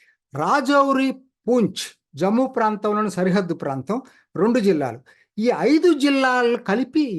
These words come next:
ఇది చేశారు. అనంతనాగ్, రాజౌరి. మొత్తం అసెంబ్లీ కాన్స్టిట్యుయెన్సీస్ కాశ్మీర్ ప్రాంతంలో పదకొండు ఉంటే జమ్మూ ప్రాంతంలో ఏడు ఉన్నాయి. సరే, ఎవరెవరు పోటీ చేస్తున్నారో కూడా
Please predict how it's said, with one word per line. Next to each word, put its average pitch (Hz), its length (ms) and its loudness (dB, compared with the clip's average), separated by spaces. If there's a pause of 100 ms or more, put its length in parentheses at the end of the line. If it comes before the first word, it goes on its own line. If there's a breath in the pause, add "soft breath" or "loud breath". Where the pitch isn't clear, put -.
(460)
ఇది 196 260 -2 (120)
చేశారు. 160 340 -4 (460)
అనంతనాగ్, 185 540 -2
రాజౌరి. 151 540 0 (520 soft breath)
మొత్తం 226 400 0 (440)
అసెంబ్లీ 294 440 2
కాన్స్టిట్యుయెన్సీస్ 247 920 -2
కాశ్మీర్ 240 600 -2
ప్రాంతంలో 208 480 -2
పదకొండు 220 540 -2
ఉంటే 214 220 0
జమ్మూ 202 300 2
ప్రాంతంలో 190 560 -2
ఏడు 180 340 2
ఉన్నాయి. 160 260 0 (720)
సరే, 262 200 -4
ఎవరెవరు 262 540 0
పోటీ 185 320 0
చేస్తున్నారో 151 500 -4
కూడా 170 140 -8